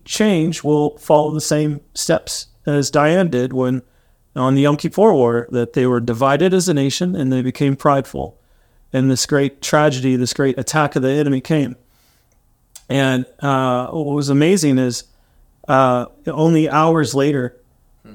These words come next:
Speaker 1: all of a sudden, this, this unprecedented attack from Hamas came and shocked the whole nation. I, I couldn't believe it when I woke up,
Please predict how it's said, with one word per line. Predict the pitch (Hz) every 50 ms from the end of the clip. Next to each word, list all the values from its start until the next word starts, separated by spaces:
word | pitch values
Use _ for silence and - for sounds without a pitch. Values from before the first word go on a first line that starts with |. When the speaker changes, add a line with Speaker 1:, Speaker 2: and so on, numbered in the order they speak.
| - -
Speaker 1:
all | 151 151 151
of | 143
a | 143
sudden, | - - 165 156 151 143 139
this, | 127 - - - -
this | 151 143 123 - - -
unprecedented | 160 170 160 - - 170 160 147 - 170 147 143 139 135 135 127
attack | 131 123 - - 147 139 139 135 -
from | - - 139 123
Hamas | 127 131 127 131 127 131 - -
came | - - 127 123 123 123
and | 123 127 123
shocked | - - 160 156 156 - -
the | 135
whole | 120 143 143
nation. | 131 127 123 135 - - 135 123 120 - _ _ _ _ _ _ _ _ -
I, | 160 160 -
I | - 165 190
couldn't | 190 - 220 202 160 147
believe | 147 147 156 165 160
it | 156 135
when | 139 135
I | 135 135
woke | 139 135 139 147 143 -
up, | 147 143 135 - - _